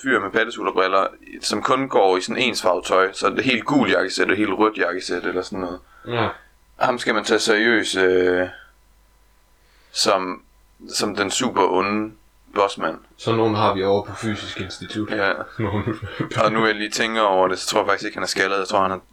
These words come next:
Speaker 1: dumt hår, men skuespilleren er skaldet. Det er derfor,
Speaker 2: Okay.
Speaker 1: jeg, ja.
Speaker 2: Okay.
Speaker 1: Ja. Så lad være med at se den, medmindre jeg godt kan lide dårlige film. Vanessa Hudgens er med. Hun er middelmådig.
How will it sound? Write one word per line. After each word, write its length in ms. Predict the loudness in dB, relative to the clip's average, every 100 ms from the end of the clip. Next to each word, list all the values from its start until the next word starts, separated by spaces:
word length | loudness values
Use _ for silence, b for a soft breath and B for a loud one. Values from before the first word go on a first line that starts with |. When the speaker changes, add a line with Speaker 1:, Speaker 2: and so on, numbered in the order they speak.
| -4
Speaker 1:
dumt 180 | -4 0
hår, 180 | 0 0
men 240 | -2 -6
skuespilleren 680 | -6 -4 -4 -2 -2 -2 -4
er 140 | -6
skaldet. 360 | -2 -2 -2 -2
Det 80 | -2
er 120 | 2
derfor, 180 | 2 2
Speaker 2:
Okay. 120 | -2
Speaker 1:
jeg, 80 | -2 -10 -10 -10 -10 -10
ja. 60 | -4
Speaker 2:
Okay. 100 | -2
Speaker 1:
Ja. 40 | -4 _ _ B B B B B B B B B B
Så 160 | 2 2 2 0
lad 80 | 4
være 160 | 4
med 80 | 2
at 60 | 0
se 140 | 2
den, 160 | 2 0
medmindre 300 | -2 -2 0
jeg 100 | 2
godt 160 | 0 -2
kan 100 | -4
lide 160 | -2 0
dårlige 260 | 0 -2
film. 240 | -6 -8 -8 B B B
Vanessa 300 | -2 0 0
Hudgens 420 | 0 -2 -4 -10
er 40 | -4
med. 140 | -4 -6 B -12
Hun 320 | -4 -2 -2
er 300 | -2 -4 -6 -10 -20 B B B B B _ _ _
middelmådig. 560 | -10 -8 -8 -8 -8